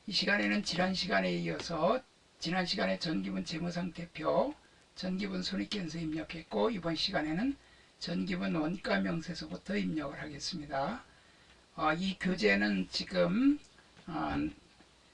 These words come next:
나눔 에이엔티 출판사의 에이엔티 영어로, 영어 대문자로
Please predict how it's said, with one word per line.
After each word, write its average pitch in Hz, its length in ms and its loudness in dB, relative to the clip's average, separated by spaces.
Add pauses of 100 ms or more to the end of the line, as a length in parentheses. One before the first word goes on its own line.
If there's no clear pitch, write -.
(300)
나눔 185 500 6
에이엔티 190 760 2
출판사의 190 1080 0 (320)
에이엔티 196 960 4
영어로, 202 680 6 (400)
영어 180 280 6
대문자로 180 840 2